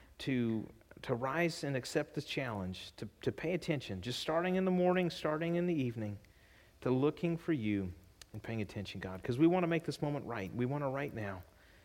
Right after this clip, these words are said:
but we can't do that if we're not present in it, if we're not paying attention.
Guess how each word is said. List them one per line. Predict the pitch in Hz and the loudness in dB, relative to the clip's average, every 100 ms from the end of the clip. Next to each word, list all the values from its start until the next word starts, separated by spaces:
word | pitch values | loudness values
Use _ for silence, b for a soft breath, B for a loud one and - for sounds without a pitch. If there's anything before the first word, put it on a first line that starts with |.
| B | B
but | - | -2
we | 120 | -2
can't | - 143 | 0 0
do | 131 | 2
that | 120 110 | 0 -2
if | - | -4
we're | 117 | -2
not | 113 - | -4 -4
present | - 120 120 113 | -2 0 0 -2
in | 104 | -2
it, | 92 | -4
if | 90 - | -6 -6
we're | |
not | 101 - | -6 -6
paying | 101 95 | -8 -8
attention. | 90 92 87 85 | -6 -8 -8 -10